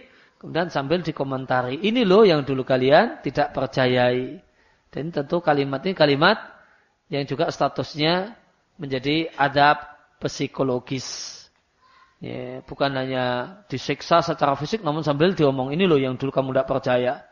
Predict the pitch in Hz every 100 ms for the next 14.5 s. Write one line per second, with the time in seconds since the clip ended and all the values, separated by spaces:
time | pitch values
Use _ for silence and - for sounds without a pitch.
0 | _ _ _ _ _ _ _ _ _ 143
1 | 135 135 170 208 214 - - _ _ 135
2 | 135 139 139 131 147 160 180 175 - 127
3 | - 117 120 120 120 _ _ _ _ _
4 | _ _ _ _ _ _ _ _ _ _
5 | _ _ _ _ _ _ _ _ - 143
6 | 151 160 143 135 139 131 135 - 165 214
7 | 247 - - _ _ - 135 180 170 165
8 | 165 151 - 175 175 151 139 - 175 160
9 | 156 156 143 143 139 135 - _ _ _
10 | - - _ _ _ 185 127 113 107 180
11 | _ _ _ _ - 127 170 180 180 165
12 | 165 147 139 147 139 139 175 175 160 156
13 | 147 139 139 - 143 131 139 143 143 214
14 | - - - 139 139